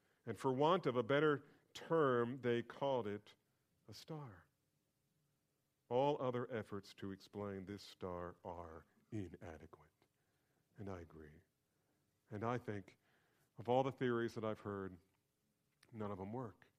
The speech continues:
Because at the end of the day, whatever it is has to hover over one house. And notice what the text says. "When they saw the star," I mean,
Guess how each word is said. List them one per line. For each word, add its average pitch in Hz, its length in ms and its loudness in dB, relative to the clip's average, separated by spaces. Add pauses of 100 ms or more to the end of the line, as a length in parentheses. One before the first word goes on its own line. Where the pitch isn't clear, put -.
(1040)
Because 104 200 -4
at 107 100 -6
the 113 120 0
end 113 140 0
of 117 60 -2
the 123 60 -2
day, 117 440 2
whatever 110 420 0
it 113 80 0
is 104 240 -2
has 104 200 -6
to 107 220 -6
hover 101 400 -4
over 92 280 -6
one 95 500 -6 (220)
house. - 720 -18 (1700)
And 143 100 -2
notice 190 300 0
what 147 100 -4
the 151 60 -8
text - 340 -8
says. 95 220 -6 (260)
"When 180 420 0
they 175 240 2
saw 156 480 0
the 139 140 -4
star," 98 360 -4
I - 20 -2
mean, 107 160 -6